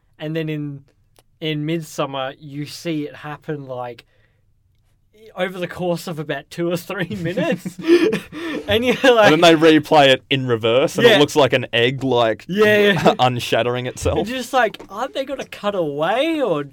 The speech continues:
Speaker 1: or do
Speaker 2: Yeah.
Speaker 1: something, anything?
Speaker 2: That
Speaker 1: Or
Speaker 2: sequence, like, uh, it, that totally earns its R rating for high,
Speaker 1: Yeah, yeah.
Speaker 2: high injury, high impact injury detail. Yeah, and that, when I was watching it the, the second time around, I was watching it with someone, and, and my heart literally started beating.
Speaker 1: Oh, yeah.
Speaker 2: And she was like, "I,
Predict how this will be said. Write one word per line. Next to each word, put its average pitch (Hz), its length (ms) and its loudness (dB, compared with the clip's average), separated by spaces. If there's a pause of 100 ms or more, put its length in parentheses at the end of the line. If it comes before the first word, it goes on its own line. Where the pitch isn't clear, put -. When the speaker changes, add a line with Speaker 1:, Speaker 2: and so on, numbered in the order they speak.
(120)
Speaker 1:
or 175 100 -10
do 185 200 -10
Speaker 2:
Yeah. 123 260 -6
Speaker 1:
something, 151 580 -4
anything? 302 680 -10
Speaker 2:
That 135 160 2
Speaker 1:
Or - 80 -8
Speaker 2:
sequence, 143 480 -2
like, 117 180 -4
uh, 113 180 -2
it, 110 200 -6
that 117 260 -4
totally 120 460 -4
earns 107 320 -10
its - 380 -18
R 110 220 -2
rating 107 320 -6
for 110 140 -10
high, 104 140 -4
Speaker 1:
Yeah, 98 140 -6 (200)
yeah. 143 140 -14
Speaker 2:
high 107 160 -8
injury, 101 520 -14 (440)
high 107 160 -10
impact 98 320 -16
injury 101 300 -16
detail. 101 600 -18 (560)
Yeah, 98 180 -12 (240)
and 120 140 -6
that, 120 120 -6
when 131 120 -2
I 135 40 2
was 123 140 -2
watching 156 380 -4
it 117 100 -6
the, 117 260 -4
the 117 120 -4
second 120 340 -6
time 113 240 -6
around, 110 260 -8
I 110 60 -6
was 107 120 -10
watching 117 340 -8
it 92 80 -12
with 117 120 -10
someone, 104 360 -10
and, 101 200 -14
and 110 280 -12
my 113 180 -8
heart 120 340 -6
literally 110 400 -12
started 104 460 -12
beating. 104 420 -10
Speaker 1:
Oh, 151 280 -4
yeah. 143 200 -8
Speaker 2:
And 113 100 -14
she 117 60 -8
was 110 120 -6
like, 107 180 -6
"I, 104 60 -16